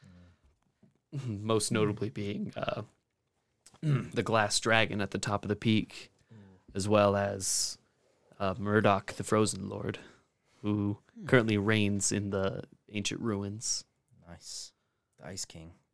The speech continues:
Speaker 3: Got it.
Speaker 2: Very nice. And you yourself, do you need any, uh,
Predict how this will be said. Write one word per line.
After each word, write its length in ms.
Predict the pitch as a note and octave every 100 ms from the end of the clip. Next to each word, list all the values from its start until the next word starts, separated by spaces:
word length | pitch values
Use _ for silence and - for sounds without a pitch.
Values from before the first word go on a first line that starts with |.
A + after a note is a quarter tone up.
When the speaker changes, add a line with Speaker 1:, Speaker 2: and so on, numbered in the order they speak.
| F#2
Speaker 3:
Got 240 | F2+ E2
it. 120 | D#2+ - _ _ _ _ _ _ _ _ _ _
Speaker 2:
Very 200 | C#3+ G#2
nice. 460 | D#2+ E2+ G2+ - - _ _ _ _ _ _ _ _ _ _ _ _
And 220 | A2+ G#2+ - -
you 200 | C3 B2+
yourself, 560 | B2 A2+ F#2 A#2+ G#2 G2+
do 80 | G#2+
you 80 | A2+
need 200 | A#2+ A#2
any, 520 | A#2+ A#2 A2+ G2+ - _ _
uh, 300 | - G2+ E2+